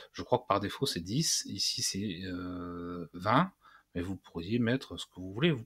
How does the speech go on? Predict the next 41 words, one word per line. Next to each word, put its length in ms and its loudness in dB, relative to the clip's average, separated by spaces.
pouvez 160 -6
mettre 300 -6
un 120 -2
par 200 -8
page. 360 -2
Bon, 80 -12
ça 180 -14
n'a 100 -8
pas 120 -12
trop 140 -10
d'intérêt, 480 2
mais 180 -4
vous 120 0
pouvez 200 0
le 60 -6
faire. 300 -2
Vous 180 -6
pouvez 260 -6
en 40 -2
mettre 380 -4
cent 300 2
si 120 -2
vous 160 -6
voulez. 400 2
Euh, 200 -4
ça 180 2
peut 120 8
être 100 6
utile, 260 0
notamment, 680 2
euh, 240 -4
lorsque 440 -2
vous 360 -6
avez, 420 -4
euh, 180 -10
beaucoup 260 -4
de 60 -12
contenu 400 2
sur 220 -6
votre 300 -8
site 480 -4